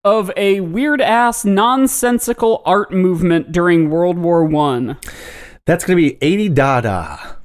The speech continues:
Speaker 1: <laughs> Eighty Dada is correct. I was like, "How do I get him to eighty?"
Speaker 2: Yeah.
Speaker 1: And then I was like, "Well, it, it is between seventy-two and eighty-four." <laughs>
Speaker 2: Now,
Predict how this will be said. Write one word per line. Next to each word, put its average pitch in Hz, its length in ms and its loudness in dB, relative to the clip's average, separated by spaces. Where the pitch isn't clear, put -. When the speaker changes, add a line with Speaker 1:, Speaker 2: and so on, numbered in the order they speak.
Speaker 1:
<laughs> - 1160 2
Eighty 247 380 2
Dada 190 720 0
is 180 160 -8
correct. 160 520 -8
I 320 320 0
was 240 120 -2
like, 233 100 -2
"How 220 180 -6
do 311 100 -4
I 339 100 -2
get 240 220 -6
him 220 140 -4
to - 200 -10
eighty?" 170 560 -8
Speaker 2:
Yeah. 113 360 2
Speaker 1:
And 202 180 -2
then 196 80 -2
I 196 60 -2
was 190 160 -6
like, 202 300 -10
"Well, 233 300 -4
it, 226 200 -6
it 185 180 -8
is 285 260 0
between 254 640 0
seventy-two 220 760 0
and 202 100 0
eighty-four." 185 640 0
<laughs> 226 60 2
Speaker 2:
Now, 139 280 2